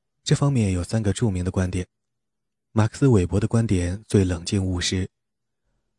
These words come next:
韦伯这位思想家非常注重思想的精准微妙，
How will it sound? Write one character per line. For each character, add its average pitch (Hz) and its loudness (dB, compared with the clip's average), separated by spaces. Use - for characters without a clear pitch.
韦 120 8
伯 123 6
这 131 2
位 107 4
思 - -4
想 95 -2
家 92 -2
非 101 -2
常 98 0
注 98 0
重 92 -2
思 - -4
想 90 -2
的 90 -2
精 101 -4
准 90 -6
微 98 0
妙， 117 -2